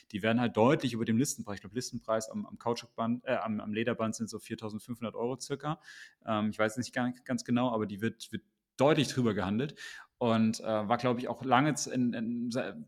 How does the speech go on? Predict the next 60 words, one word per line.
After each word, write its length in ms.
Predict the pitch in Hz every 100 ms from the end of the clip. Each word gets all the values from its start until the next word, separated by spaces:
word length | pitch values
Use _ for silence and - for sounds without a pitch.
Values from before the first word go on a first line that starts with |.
| _ - 117
seit, 180 | - 131
seit 160 | - 120
langer 280 | 120 143 139
Zeit, 400 | 131 131 135 -
äh, 180 | 123
dann 140 | 120 113
die 100 | 117
erste 300 | 117 127 117
Breitling, 420 | - 113 127 127
die 100 | 117
mal 160 | 117 117
wirklich 220 | 120 -
über 160 | 131
Listenpreis 500 | 113 143 151 139 135
gehandelt 340 | 135 120 135 120
wurde. 120 | 123
Mittlerweile 360 | 117 127 117 113
gibt's 140 | -
so 60 | 104
ein 60 |
paar 160 | 110 131
Modelle, 320 | 143 131 131
gerade 220 | 123 110
so 80 | 107
ein 40 | -
paar 120 | 113
Limited-Modelle, 880 | 127 143 131 127 127 123 127 131 123
die 240 | 127 123
sehr, 160 | 113 117
sehr 100 | 120
beliebt 340 | 113 131 135
sind, 200 | 131 120
begehrt 260 | 117 131 131
sind. 220 | 147 143
Aber, 360 | 113 117 107 110
ähm, 260 | 113 113 - _ _ _ _ _ 107
das, 220 | 104 101
das 180 | 113 -
war 80 | 120
schon 220 | 135 131
so 80 | 127
eine 60 |
Sensation. 540 | 123 117 120 - 156 123
Und 120 | 113
weil 100 | 117
die 80 | 113
so 120 | 147
erfolgreich 600 | 139 - 254 - 113 -
war, 260 | 110 135 - - - -
haben 200 | 123 135
sie 120 | 131
ja 120 | 131
dann 460 | 107 120 147 156 156 _ _
noch 260 | 123 127 135
mal 260 | 123 123
die 360 | 113 117 117 117
Variante 420 | 123 117 120 117 117
in 80 |
Blau 360 | - 120 131 110
herausgebracht. 920 | 117 107 104 101 - - 95 92 -